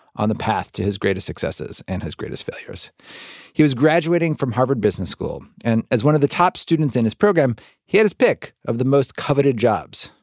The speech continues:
And there was one job in particular that everyone in his class wanted. Well, almost everyone.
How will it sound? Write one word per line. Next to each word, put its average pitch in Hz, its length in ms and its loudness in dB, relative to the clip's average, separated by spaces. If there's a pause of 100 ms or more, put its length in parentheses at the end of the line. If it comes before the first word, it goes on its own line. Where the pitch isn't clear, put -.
And 92 80 -8
there 95 60 -2
was 95 120 -4
one 175 240 4
job 165 260 2
in 135 120 -6
particular 107 600 -2 (220)
that - 160 -2 (100)
everyone 131 320 2
in 113 120 2
his 101 120 -2
class 90 300 -2
wanted. 87 340 -6 (520)
Well, - 200 -2 (560)
almost 101 240 -2
everyone. - 280 -12